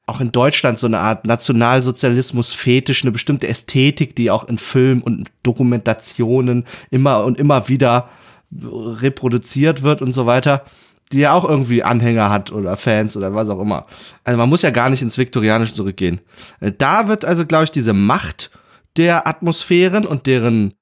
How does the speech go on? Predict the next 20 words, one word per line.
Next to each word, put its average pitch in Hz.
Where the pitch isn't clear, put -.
äh, -
unbewusstes 147
Manipulationspotenzial 151
auch 151
auf 165
jeden 165
Fall 156
deutlich. 123
Und 101
das 107
gilt 131
natürlich 135
auch 139
für 113
Videospiele, 120
die 110
eben 107
diese 104
Zeiten 113
darstellen, 104